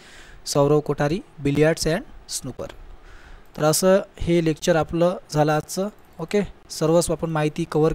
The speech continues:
केली. अजून काही athletics आहे, अजून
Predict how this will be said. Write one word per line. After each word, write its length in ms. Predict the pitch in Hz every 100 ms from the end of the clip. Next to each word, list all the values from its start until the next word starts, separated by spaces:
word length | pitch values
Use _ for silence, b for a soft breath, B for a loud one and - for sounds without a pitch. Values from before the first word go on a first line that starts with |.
| -
केली. 260 | 165 185 196 B B B B - 147
अजून 300 | 143 180 185
काही 260 | - 165 170
athletics 520 | 160 160 156 170 180
आहे, 340 | 147 175 180 B B B _ _ _
अजून 220 | 143 156